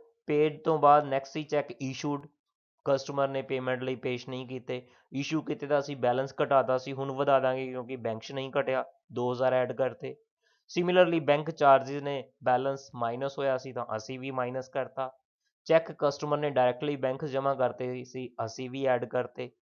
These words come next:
ਵਪਾਰੀ ਹੋਣ ਦੇ ਨਾਤੇ ਕਿਉਂਕਿ ਕੈਸ਼ ਬੁੱਕ ਦਾ ਬੈਲੈਂਸ ਹੈ। ਫਿਰ ਉਸੇ ਤਰ੍ਹਾਂ ਬੈਲੈਂਸ ਕੱਢਿਆ, ਪਾਸਬੁੱਕ ਦਾ ਬੈਲੈਂਸ ਆ ਗਿਆ।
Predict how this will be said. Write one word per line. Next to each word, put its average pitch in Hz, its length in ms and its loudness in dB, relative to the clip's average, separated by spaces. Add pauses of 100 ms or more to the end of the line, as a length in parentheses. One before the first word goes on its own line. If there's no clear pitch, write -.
(1040)
ਵਪਾਰੀ 117 500 2
ਹੋਣ 127 200 -4
ਦੇ 127 100 0
ਨਾਤੇ 123 320 -2
ਕਿਉਂਕਿ 120 260 -6
ਕੈਸ਼ 139 260 2
ਬੁੱਕ 135 160 -2
ਦਾ 127 100 4
ਬੈਲੈਂਸ 120 380 2
ਹੈ। 123 80 0
ਫਿਰ 185 220 2
ਉਸੇ 170 200 2
ਤਰ੍ਹਾਂ 120 200 0
ਬੈਲੈਂਸ 110 380 -2
ਕੱਢਿਆ, 117 360 -2
ਪਾਸਬੁੱਕ 110 440 -2
ਦਾ 117 100 -2
ਬੈਲੈਂਸ 104 360 -6
ਆ 117 80 -2
ਗਿਆ। 117 180 -4